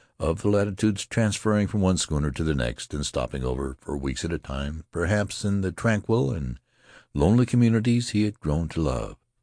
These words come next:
Once or twice, when a dingy Paumotu schooner, deep laden with copra and crowded with pearl divers,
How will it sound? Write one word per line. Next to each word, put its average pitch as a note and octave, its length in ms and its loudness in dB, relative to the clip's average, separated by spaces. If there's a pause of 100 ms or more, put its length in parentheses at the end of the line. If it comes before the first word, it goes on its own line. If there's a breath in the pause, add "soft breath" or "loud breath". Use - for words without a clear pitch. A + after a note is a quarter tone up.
(460)
Once F2 300 2
or F#2+ 80 2
twice, D2 580 0
when C2 160 -2
a B1 200 0
dingy D2 520 0
Paumotu D2 580 -2
schooner, C2+ 460 -2 (440)
deep G2+ 260 0
laden C#2 240 0
with - 160 -8
copra A1 380 -4
and A1+ 200 -10
crowded D#2+ 460 0
with D#2 320 -2
pearl D#2 240 4
divers, B1+ 480 -2